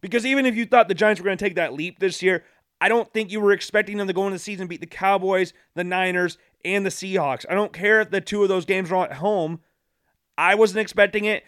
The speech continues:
The most diehard Giants fan out there wa-, shouldn't have been expecting that. But again,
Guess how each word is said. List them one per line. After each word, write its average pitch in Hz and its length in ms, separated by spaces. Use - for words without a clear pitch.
The - 60
most 180 180
diehard 190 380
Giants 180 380
fan 202 200
out 196 140
there 208 160
wa-, 175 160
shouldn't 202 280
have 190 80
been 202 100
expecting 196 460
that. 208 220
But 190 160
again, 180 400